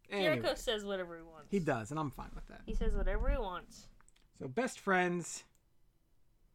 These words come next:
Speaker 1: Young Bucks. What do you
Speaker 2: Yeah.
Speaker 1: got to say about this?
Speaker 2: Well, in this one, then it became more of a high-flying match.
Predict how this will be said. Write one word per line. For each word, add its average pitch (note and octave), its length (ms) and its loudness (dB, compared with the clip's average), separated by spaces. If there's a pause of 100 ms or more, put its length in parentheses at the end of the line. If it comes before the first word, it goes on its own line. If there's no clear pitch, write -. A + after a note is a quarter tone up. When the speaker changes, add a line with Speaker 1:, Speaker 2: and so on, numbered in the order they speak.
(840)
Speaker 1:
Young F3 260 4
Bucks. C#3+ 500 0 (1800)
What E3+ 100 0
do D#3+ 60 6
you D#3+ 60 6
Speaker 2:
Yeah. D#3 60 4
Speaker 1:
got - 80 -2
to - 60 -10
say D3 140 0
about A2 240 -6
this? - 360 -12
Speaker 2:
Well, B3 140 2
in B3 100 -2
this D#4+ 240 -2
one, C4 260 -2
then A#3 140 0
it G#3 180 -6
became G#3 360 -6
more G3 240 -2
of F3+ 100 -4
a F3+ 40 0
high-flying F3+ 960 -4
match. D3+ 600 -8